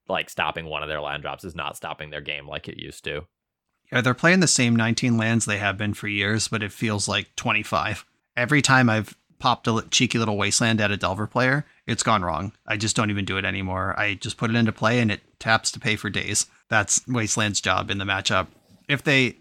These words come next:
Speaker 2: actually miss a land drop and don't add to the board, maybe I'll consider making a move at that point. But if there's still game to play, if I might wanna cast a spell <laughs> at some point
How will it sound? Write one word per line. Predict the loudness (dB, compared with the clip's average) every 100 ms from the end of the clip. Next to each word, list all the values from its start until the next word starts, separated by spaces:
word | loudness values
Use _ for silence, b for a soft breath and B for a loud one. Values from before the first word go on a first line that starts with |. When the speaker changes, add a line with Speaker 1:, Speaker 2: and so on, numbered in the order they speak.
| 0
Speaker 2:
actually | 0 2 0 0
miss | 2 2
a | 2
land | 2 2
drop | 4 4 2
and | 0
don't | 0 0
add | 0
to | -2
the |
board, | -4 -2 0 0 -2
maybe | -4 -2 0 2
I'll | 0 0
consider | -4 -2 -2 -2
making | -2 -2
a | -2
move | -2 -6
at | 0
that | 0 0
point. | -2 -2 -2
But | -4 -4 _ _
if | -8 0
there's | 0 4
still | 2 4
game | 4 2
to |
play, | -2 0 2 2
if | 0 2
I | 2
might | 0
wanna | 0 -4
cast | 0 0 0
a | -4
spell | -2 -2 -4 -4
<laughs> |
at | 0
some | 2 2
point | 0 -2 -4